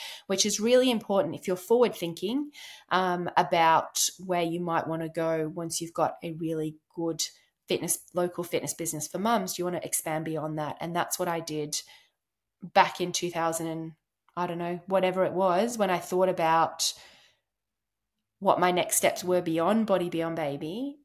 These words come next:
was, well, if I get known online, I'm gonna have more opportunities once I wanna move out of this space. So it's never too early to get known online.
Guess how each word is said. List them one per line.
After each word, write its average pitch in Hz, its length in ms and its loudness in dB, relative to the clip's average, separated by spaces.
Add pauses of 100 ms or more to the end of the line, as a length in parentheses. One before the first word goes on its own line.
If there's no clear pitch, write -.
(120)
was, 175 320 -2
well, 175 120 0
if 165 160 -4
I 165 60 -2
get 170 260 0
known 180 180 -2
online, 180 880 0
I'm 180 80 -6
gonna 175 140 -4
have 170 180 -4
more 175 140 -2
opportunities 165 1080 -4
once 175 240 -6
I 165 60 -2
wanna 170 200 -6
move 170 220 -6 (140)
out 165 240 2
of 160 100 -8
this 147 180 -4
space. 147 460 -6
So 175 240 0
it's 170 240 -4
never 180 380 -2
too 180 360 -4
early 170 640 -4 (280)
to 185 160 -4
get 165 260 -2
known 160 320 -8
online. 156 640 -10